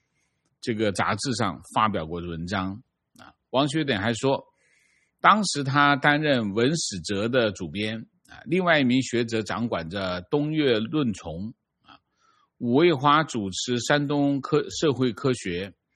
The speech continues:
山东几家主要的人文期刊都由他的熟人掌控-，掌握，所以他的学生发表论文几乎没有任何的困难。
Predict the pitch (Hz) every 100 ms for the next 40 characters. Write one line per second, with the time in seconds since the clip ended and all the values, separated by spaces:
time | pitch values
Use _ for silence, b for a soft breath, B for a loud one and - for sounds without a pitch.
0 | b b b b b - 151 170 175 160
1 | 98 92 131 131 95 80 120 165 127 110
2 | 95 113 117 110 113 - 127 104 123 120
3 | 113 _ - 135 113 104 113 113 107 98
4 | - 107 104 101 110 78 78 131 120 -
5 | - 82 107 135 - - b b b _
6 | - 151 123 151 151 127 127 123 143 135
7 | - 135 135 92 120 127 110 107 - 143
8 | 143 123 151 117 127 110 107 98 - 147
9 | -